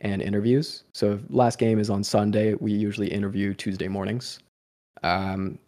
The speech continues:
so there was a few extra days built in. There was also some, some content blocks built in that the players had to do. So, uh, that kind of extends release time in that instance, but it also gives us a chance to, uh, better sort and organize our approach, uh, once we have all of that footage.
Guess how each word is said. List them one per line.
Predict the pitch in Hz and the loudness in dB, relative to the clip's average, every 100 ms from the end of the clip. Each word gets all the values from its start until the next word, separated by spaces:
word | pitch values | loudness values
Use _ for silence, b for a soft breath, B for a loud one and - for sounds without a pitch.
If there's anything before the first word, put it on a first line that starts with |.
| _ | _
so | - - 101 | -6 -2 0
there | 101 | 2
was | 107 | 0
a | 113 | -2
few | - 165 156 | 0 6 10
extra | 131 135 131 | 8 6 6
days | 123 120 | 6 8
built | 117 123 - | 6 4 6
in. | 120 113 113 110 | 4 6 4 2
There | 113 | 2
was | 107 | 2
also | - 113 - 107 | 4 4 4 0
some, | - 98 101 - | 0 -2 -2 -4
some | - 113 | -6 -4
content | 110 104 104 92 | -2 -2 -2 -2
blocks | 107 104 - | -2 -2 -4
built | - 104 101 | 0 2 2
in | 104 101 | -2 -2
that | 98 | -4
the | - | -6
players | - 98 | -4 -2
had | 101 101 | -2 -2
to | |
do. | 95 101 | -2 0
So, | 110 98 98 B B - _ - | 0 -2 -2 B B -20 _ -6
uh, | 101 98 | -4 0
that | 117 107 | 4 4
kind | - 107 | 4 2
of | |
extends | 104 - 120 110 107 | 2 0 2 2 2
release | 101 101 | 0 0
time | - 117 113 | 0 0 2
in | |
that | 104 107 | 2 0
instance, | 113 - 170 170 | 0 0 -2 2
but | 151 | 4
it | 135 | 8
also | 113 107 | 6 6
gives | 107 107 | 0 0
us | 104 | -2
a | 101 | -4
chance | - 98 98 - | -2 -2 -2 -2
to, | 101 95 95 b b - | 0 0 0 b b -4
uh, | 98 98 | -2 0
better | 107 98 | 0 0
sort | - 98 | 0 0
and | - | 0
organize | 92 98 98 98 95 98 - | -2 -2 -2 -2 -2 -4 -4
our | 95 98 | -2 -2
approach, | - 98 98 123 - - - | -2 -2 0 0 -2 -10 -6
uh, | 95 95 92 95 | -4 -2 -2 -2
once | 101 95 - | -2 -4 -4
we | |
have | 98 104 98 | -4 -4 -4
all | 98 | -4
of | 98 101 | -4 -4
that | 95 | -6
footage. | - 127 131 - - | -8 -6 -4 -6 -10